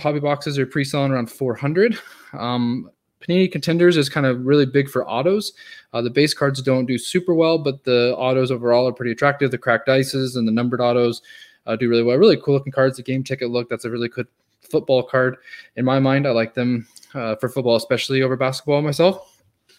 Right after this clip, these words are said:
But, uh, those pre-sale hobby boxes are going for six hundred, and then the Optic pre-sale on February tenth is for nine hundred. So Optic's coming out pretty hot for a pre-sale around nine hundred. That's a lot, not a lot closer, but I would just say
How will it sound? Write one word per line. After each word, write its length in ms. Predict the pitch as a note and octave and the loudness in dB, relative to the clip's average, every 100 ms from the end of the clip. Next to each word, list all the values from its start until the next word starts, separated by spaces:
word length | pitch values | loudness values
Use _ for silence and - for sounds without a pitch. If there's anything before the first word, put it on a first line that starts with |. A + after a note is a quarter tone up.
| _ _ - | _ _ -4
But, 280 | D3+ B2+ A2+ | 2 2 2
uh, 300 | A#2+ A#2 A#2 | 0 2 4
those 220 | C#3+ D#3+ | 4 4
pre-sale 600 | - D#3 D3 D3+ C#3+ C#3+ - - - _ | 2 0 2 4 2 0 -10 -20 -20 _
hobby 180 | C#3+ C#3+ | 0 2
boxes 280 | C3+ C3 C#3 | 2 0 -4
are 20 | |
going 140 | B2+ | -4
for 100 | A2 | -4
six 200 | - G3 | -2 -2
hundred, 340 | F#3+ F#3 F#3+ F#3+ - - - | 2 2 2 -2 -20 -20 -4
and 180 | C#3+ D3 | 0 2
then 180 | C#3+ C#3 | 2 0
the 100 | - | 0
Optic 380 | C3+ C3+ D3 | -2 -2 -8
pre-sale 720 | - D3 C#3 C#3 C3+ C3 C3 - - | -6 -6 -4 0 2 2 -2 -8 -8
on 160 | B2 | -6
February 280 | C3+ B2+ A#2+ | -4 -4 -6
tenth 380 | A#2 - C#3+ C3+ | -6 -6 -6 -4
is 180 | B2+ A2+ | -4 -4
for 140 | B2 | -4
nine 380 | A2+ A2+ B2 C3+ | 0 0 0 0
hundred. 480 | C3 A#2 A2 G2+ F#2+ | 0 -2 -2 -6 -4
So 160 | A2+ | -6
Optic's 340 | G#2 D#3+ G#3 - | -4 -2 -2 -2
coming 220 | F#3+ F#3 | -2 0
out 140 | D#3 | -2
pretty 160 | - D#3 | -4 -6
hot 360 | - D3 - - | -2 -4 -2 -2
for 80 | |
a 60 | A#2+ | -4
pre-sale 400 | - C#3 C#3+ C3 | -2 -4 0 0
around 160 | B2 A#2+ | 2 0
nine 160 | B2 | 0
hundred. 240 | B2+ C#3+ C#3 | 0 0 0
That's 220 | C3+ - - - - | -2 -6 -16 -20 -4
a 40 | |
lot, 160 | D3+ G#3 - - - | 0 0 -4 -16 -2
not 160 | A3+ A3 | 4 6
a 60 | |
lot 240 | C#3+ C#3 - | 6 4 2
closer, 360 | E3+ D#3+ G3 | 0 2 2
but 100 | D#3 | 4
I 40 | C#3+ | 4
would 80 | |
just 160 | D3+ C#3+ | 2 0
say 160 | C#3+ | -2